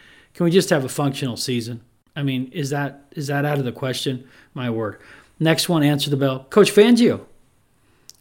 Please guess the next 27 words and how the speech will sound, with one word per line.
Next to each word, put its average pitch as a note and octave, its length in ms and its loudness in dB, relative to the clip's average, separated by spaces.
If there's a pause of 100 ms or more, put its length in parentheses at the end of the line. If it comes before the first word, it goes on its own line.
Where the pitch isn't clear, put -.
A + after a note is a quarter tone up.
(520)
I E3+ 80 0
mean, E3+ 360 2
we're G3 120 2
not A#3 120 4
saying A#3 140 2
he's E3 140 2
on D#3 100 0
the C#3 60 -2
hot D#3+ 260 -2
seat, F3+ 260 0
'cause D3 100 -4
I, E3+ 80 -2
even G#3 220 2
with D#3+ 140 2
a C3+ 40 0
slow E3 260 2
start, D#3 440 -4
I D#3 100 -2
don't D#3+ 140 0
think D#3 180 -2
there D#3 80 2
would C#3+ 120 2
be D3 120 2
a C3 40 0
change C#3+ 380 0
in C3 120 -2
season. D3+ 480 -2